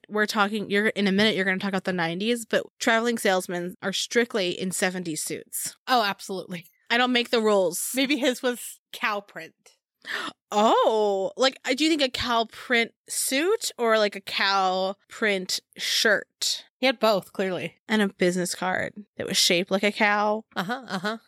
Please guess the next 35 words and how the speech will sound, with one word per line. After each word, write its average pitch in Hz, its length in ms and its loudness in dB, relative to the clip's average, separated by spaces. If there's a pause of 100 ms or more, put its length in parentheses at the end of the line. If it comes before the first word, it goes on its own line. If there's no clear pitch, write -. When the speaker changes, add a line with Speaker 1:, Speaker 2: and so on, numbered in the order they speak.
Speaker 1:
but 208 140 2
embossed 180 920 2
with 170 160 -8
cow - 280 -8
print, - 360 -10
'cause - 160 -8
he 208 120 2
was 180 380 -2 (120)
classy, - 640 -4
a - 60 -14
classy 185 500 -2 (320)
Speaker 2:
Classy. 226 640 0 (220)
<laughs> - 340 -4
Speaker 1:
traveling 190 480 0
cow 185 220 -2
salesman. 175 400 -2
Not 247 160 2
that 277 160 -2
you 190 60 -4
can't 180 220 -2
be 165 140 0
a - 80 -8
classy 160 360 -2
traveling 160 340 -2
salesman 170 340 0
without 165 300 2
that, 92 240 -4
but 170 160 2 (160)
I 196 80 0
just - 200 0
feel 214 120 4
like 185 160 4
embossed 170 420 2
business 175 320 -4
cards 135 400 -6